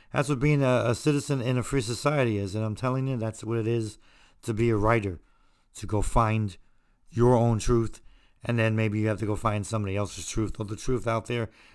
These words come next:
in the world as you see it and write about it. And write about it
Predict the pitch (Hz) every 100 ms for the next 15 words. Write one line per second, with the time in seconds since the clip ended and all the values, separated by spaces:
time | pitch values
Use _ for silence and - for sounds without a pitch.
0 | - 131 127 123 139 110 110 101 98 151
1 | 123 101 - _ _ _ _ _ 117 110
2 | 131 117 98 90 85 _ _ _ _ _
3 | _ _ _ 107 110 131 113 123 123